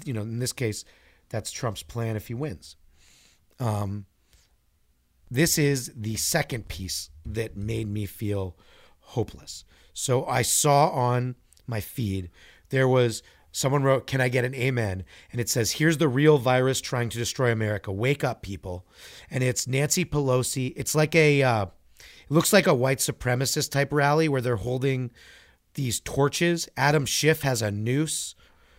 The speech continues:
ho-, that he's holding. Uh, Chuck Schumer has a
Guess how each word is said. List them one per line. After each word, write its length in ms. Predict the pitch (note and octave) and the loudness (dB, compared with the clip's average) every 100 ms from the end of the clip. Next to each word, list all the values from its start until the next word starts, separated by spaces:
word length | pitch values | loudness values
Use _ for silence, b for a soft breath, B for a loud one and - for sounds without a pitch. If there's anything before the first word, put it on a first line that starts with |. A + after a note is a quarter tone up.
| b b | b b
ho-, 180 | - D#3+ | -12 -4
that 140 | C#3+ | 0
he's 160 | D3+ C#3 | 0 2
holding. 540 | C#3+ D3 D3 D3 D3 - B B B _ _ _ - | 4 4 4 2 0 -6 B B B _ _ _ -16
Uh, 300 | B2 A2 A2 | -8 -4 -4
Chuck 340 | - - C#3 | 0 0 2
Schumer 680 | - - - D#3+ D#3 D3+ D3+ D3+ B B B B _ _ _ | 2 0 2 4 4 4 2 -4 B B B B _ _ _
has 320 | B2 B2+ C3 B2 | 0 2 4 2
a 340 | A#2 A2 | 2 2